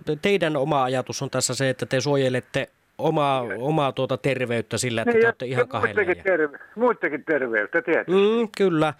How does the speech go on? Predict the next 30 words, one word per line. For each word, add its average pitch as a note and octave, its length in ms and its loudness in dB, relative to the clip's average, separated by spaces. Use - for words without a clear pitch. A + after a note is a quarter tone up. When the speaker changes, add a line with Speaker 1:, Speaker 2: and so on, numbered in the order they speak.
Speaker 1:
Ja C3 100 2
tuota, E3 520 0
onko E3 240 0
siellä E3+ 260 0
nyt F3+ 280 -2
kuinka E3+ 440 0
selvitty E3+ 560 0
tästä A#2 420 -2
korona-ajasta? F#2+ 760 -4
Speaker 2:
Täällä F3 280 2
on F#3 60 -2
Haminassa, F3+ 500 -2
täällä G#3 300 0
on D#3 120 -8
hyvin E3 260 -2
nopeat B2 380 -4
Haminassa, A2+ 360 -10
ei B2+ 60 -12
täällä C#3+ 180 -2
ole - 80 -10
kuin D3 100 -4
muutama A#2+ 460 -4
vaan F2+ 200 -2
ollut. F#2 180 -10
Speaker 1:
Ei A#3 180 2
kuule A#3+ 240 -4
mitään, G#3 400 -4
toivotaan, F3+ 420 0
että D#3 140 -4
siellä E3+ 360 0